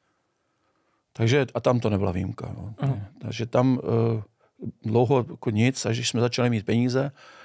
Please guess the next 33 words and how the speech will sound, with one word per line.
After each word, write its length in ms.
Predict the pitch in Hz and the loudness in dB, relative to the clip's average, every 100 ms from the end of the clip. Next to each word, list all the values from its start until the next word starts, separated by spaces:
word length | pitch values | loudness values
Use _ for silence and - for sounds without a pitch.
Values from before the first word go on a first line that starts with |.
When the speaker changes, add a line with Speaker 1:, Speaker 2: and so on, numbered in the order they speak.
| - | -14
Speaker 1:
se 160 | - 110 | -2 2
objevila 320 | 113 113 110 | 4 4 4
první 280 | 110 110 110 | 2 0 0
půl 180 | 113 110 | 0 2
miliarda 400 | 110 110 110 104 | 2 2 0 -2
na 120 | 107 | -2
účtě, 520 | 117 - 131 131 127 - _ _ _ _ _ _ _ | -2 -6 -6 -6 -8 -14 _ _ _ _ _ _ _
tak, 180 | 110 107 - | -6 -6 -2
eh, 380 | 110 110 107 110 | 0 0 0 -2
to 120 | - 120 | -6 -6
už 260 | 123 - | -6 -8
začali 460 | 107 107 117 110 107 - - | -6 -2 0 0 -2 -8 -6
mít 140 | 123 110 | -2 0
roupy, 340 | 107 - 92 | 0 -2 -4
jo. 120 | 92 | -2
Jeden 200 | 107 110 | 0 -2
chtěl 180 | 104 147 | 0 0
Speaker 2:
Mhm. 100 | 127 | 2
Speaker 1:
auto, 220 | 139 - 113 | 0 -2 -2
druhý 200 | - 117 | -2 -2
chtěl 180 | 127 | -4
telefon. 500 | 113 107 110 120 107 - - - - - | -2 -2 -4 -4 -6 -8 -16 -20 -14 -4
Další 240 | 104 - | -2 2
mě 120 | 120 | 2
vysvětloval, 580 | 110 - 107 113 110 110 | 2 0 -2 0 0 2
že 140 | 107 104 | 0 -2
tenisový 460 | 104 110 - 104 | -2 -4 -2 -4
kurty 260 | 107 - - | -4 -6 -6
by 80 | 107 | -4
se 140 | 107 | -2
měly 200 | 107 104 | -2 -2
prodat 260 | 107 104 117 | -2 -4 -4
jeho, 180 | 117 | -6